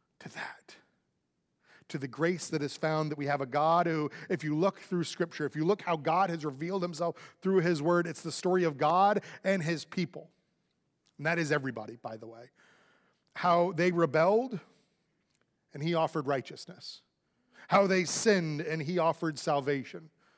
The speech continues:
How they turned their backs and he turned right back towards them. That's the story of our God, the almighty, all-powerful, yes, infinite God. He cares so much about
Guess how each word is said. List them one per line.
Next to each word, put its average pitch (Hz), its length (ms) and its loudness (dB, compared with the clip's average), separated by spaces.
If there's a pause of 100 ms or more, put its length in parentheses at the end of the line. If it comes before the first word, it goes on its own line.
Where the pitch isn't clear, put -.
(220)
How 202 180 6
they 185 160 2
turned 208 460 2
their 196 160 4
backs 185 400 2
and 175 100 -8
he 175 140 -2
turned 170 320 -2
right 165 200 -2
back 165 280 -4
towards 160 340 -12
them. 151 240 -16 (1040)
That's 170 260 -4
the 175 140 -2
story 175 400 0
of 156 200 -2
our 135 160 -2
God, 147 380 2
the 143 120 0
almighty, 156 500 0
all-powerful, 160 600 0
yes, 156 300 0
infinite 170 460 -4
God. 147 440 0 (640)
He 170 160 -6
cares 180 520 2
so 190 260 2
much 165 540 -2
about 156 560 0